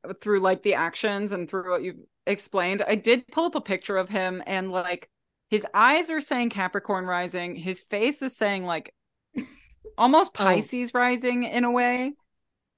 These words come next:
Speaker 2: Oh,
Speaker 1: He
Speaker 2: I could
Speaker 1: does.
Speaker 2: see
Speaker 1: I mean, I'm looking at a
Speaker 2: Pisces.
Speaker 1: photo of him in a,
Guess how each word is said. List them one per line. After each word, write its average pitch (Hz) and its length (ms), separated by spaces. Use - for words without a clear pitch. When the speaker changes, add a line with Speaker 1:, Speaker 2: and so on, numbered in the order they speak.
Speaker 2:
Oh, 165 140
Speaker 1:
He 147 80
Speaker 2:
I 151 100
could 269 100
Speaker 1:
does. 302 100
Speaker 2:
see - 120
Speaker 1:
I 240 40
mean, 247 180
I'm 262 160
looking 392 240
at 392 80
a 269 60
Speaker 2:
Pisces. - 80
Speaker 1:
photo 233 260
of 220 140
him 220 340
in 208 500
a, 185 140